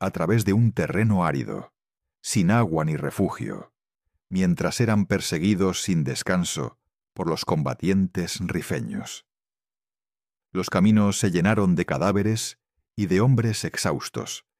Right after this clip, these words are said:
que abandonaban sus armas para correr más rápido. Muchos destacamentos que aún resistían en posiciones aisladas fueron rodeados y aniquilados. Los rifeños,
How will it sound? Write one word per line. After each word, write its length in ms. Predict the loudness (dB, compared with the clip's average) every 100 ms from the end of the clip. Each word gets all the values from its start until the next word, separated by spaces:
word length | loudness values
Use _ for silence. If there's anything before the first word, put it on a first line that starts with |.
| _ -6
que 80 |
abandonaban 560 | 0 2 2 4 4 2
sus 220 | 0 0
armas 320 | 2 2 0
para 200 | -2 -2
correr 360 | -2 -2 0 -2
más 240 | -2 -4
rápido. 580 | -6 -8 -8 -10 -12 -14 _ _ _ _ _ _ _ _ _ _ _ _
Muchos 440 | -2 0 2 0 0
destacamentos 720 | 0 0 2 4 4 2 -2
que 100 | 2
aún 160 | 2 4
resistían 560 | 2 -2 -2 0 2
en 120 | 2 0
posiciones 540 | -2 0 2 2 0
aisladas 600 | -2 0 -2 -2 -4 -8 _ _ _ _ _ _
fueron 540 | 0 2 4 4 2
rodeados 920 | 2 0 0 0 0 0 -4 -6 -10 -6
y 140 | -4
aniquilados. 840 | -4 -4 -4 -6 -6 -10 -10 -14 -18 _ _ _ _ _ _ _ _ _ _ -6
Los 220 | -4 0
rifeños, 880 | -2 -2 0 4 4 4 2 -4